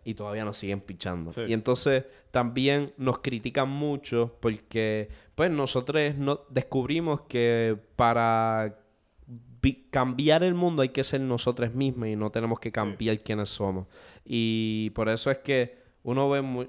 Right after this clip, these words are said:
Speaker 1: y esto es una crítica siempre para, y digo, algunos políticos de este país,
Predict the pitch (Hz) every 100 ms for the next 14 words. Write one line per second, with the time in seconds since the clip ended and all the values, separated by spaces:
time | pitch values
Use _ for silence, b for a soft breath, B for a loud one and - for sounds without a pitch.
0 | 107 110 - 131 123 123 131 131 117 -
1 | 123 120 123 117 - 107 104 98 95 -
2 | - 101 101 117 117 110 101 _ _ -
3 | 107 104 117 - - 120 117 117 110 110
4 | 107 107 113 120 131